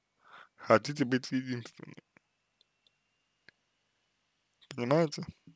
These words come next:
Дальше. Вы пишете: познакомились с парнем на отдыхе, отлично провели время, и видно было притяжение между нами.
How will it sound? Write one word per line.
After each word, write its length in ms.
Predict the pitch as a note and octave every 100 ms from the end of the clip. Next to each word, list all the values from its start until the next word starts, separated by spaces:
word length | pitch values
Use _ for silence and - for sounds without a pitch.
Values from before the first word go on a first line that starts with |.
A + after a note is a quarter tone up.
| _ _ - _ _ _ _ _ _ _ _ _ _ _ _ _ _ - _ _ _ _ _ _ _ _ _ _ - - - _ _ _ _ _ _ _ _ _
Дальше. 560 | C3 D#3+ C3+ - - - - - - _ _ _ _ _ _ _ _ _ _ _ _ _ _ _ _ _ - _ _ _ _ _ _ _ _ _ _ -
Вы 140 | E3+
пишете: 400 | F3 D#3 - - - - _ _ _ _ _ _ _ _ - -
познакомились 720 | C3+ C#3+ B2+ G3 A3 E3 B2
с 60 | -
парнем 340 | D#3+ E3 D#3
на 160 | E3 D#3+
отдыхе, 460 | D3 B2 G#2+ A#2+
отлично 440 | A#2 C#3 B2 - A2+
провели 360 | B2 B2+ C3+
время, 360 | C3 D#3+ G3+ D#3+
и 140 | C3
видно 300 | A#2+ C#3+ D3
было 240 | C3+ C#3+ C#3
притяжение 720 | C#3 B2 B2+ A2+ A#2+ B2 A#2
между 280 | A#2 A#2 A#2+
нами. 220 | B2